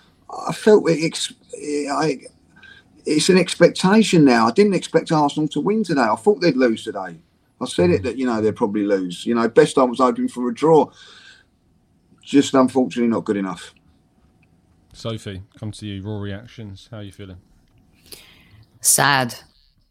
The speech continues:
Speaker 3: Really sad that we couldn't capitalise on a brutal loss for Tottenham. And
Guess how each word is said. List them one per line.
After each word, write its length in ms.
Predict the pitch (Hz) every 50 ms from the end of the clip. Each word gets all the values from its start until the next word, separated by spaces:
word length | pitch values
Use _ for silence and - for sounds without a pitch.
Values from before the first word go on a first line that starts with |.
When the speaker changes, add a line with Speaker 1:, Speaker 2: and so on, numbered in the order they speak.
| _ _ _ _ _ _ _ _ _ _
Speaker 3:
Really 300 | - 147 147 139 135 127 123
sad 440 | - - 135 123 117 117 110 113 - _ _ _ _ _ _ _ _ _ _ _ _ _ _ _ _ _ _ _
that 500 | - 135 131 123 123 120 120 123 - _ _ _ _ _
we 120 | 143 143
couldn't 280 | 139 - - 160 147 135
capitalise 920 | - - 147 147 - 151 143 - - 147 139 135 131 127 127 127 127 123
on 540 | 151 143 131 127 127 127 127 127 127 127 127 - _ _ _ _ _ _ _ _ _ _ _ _ _ _
a 80 | - 135
brutal 640 | 117 110 - 135 139 151 165 180 180 160 147 139 135
loss 360 | 135 135 135 135 131 - -
for 100 | - 143
Tottenham. 600 | 131 - - 139 131 123 123 123 123 131 165 196 - _ _ _ _ _ _ _ _ _ _ _ _ _ _ _ _ _ _ _ _ _ _ _ _ _ _
And 720 | - 156 147 147 143 143 139 139 139 143 143 143 143 143